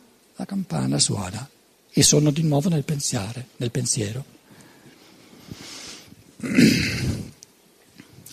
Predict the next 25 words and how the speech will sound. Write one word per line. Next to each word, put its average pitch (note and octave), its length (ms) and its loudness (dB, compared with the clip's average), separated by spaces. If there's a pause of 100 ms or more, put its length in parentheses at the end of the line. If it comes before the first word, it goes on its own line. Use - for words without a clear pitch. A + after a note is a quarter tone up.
All'obiezione G#2+ 840 6
che A2+ 360 4 (1600)
se - 320 6
anche A2+ 340 4
figura, A2+ 640 8
colore, A#2 640 6
suono, A#2 520 4 (480)
venti, C3 460 2
scusate, A2 720 -2
ero C3+ 180 8
già C3 120 6
arrivato C#3+ 280 2
al D#3 80 6
venti, B2 280 4
no? D3+ 240 4 (2500)
No, E3+ 180 8
no, E3+ 140 4
no. D3 240 2 (360)
Dunque, D3+ 320 4
do-, E3 160 4
dopo G3 380 4
la F3 140 6
citazione F3+ 580 4
di D3+ 120 2
Berkeley, C3+ 500 4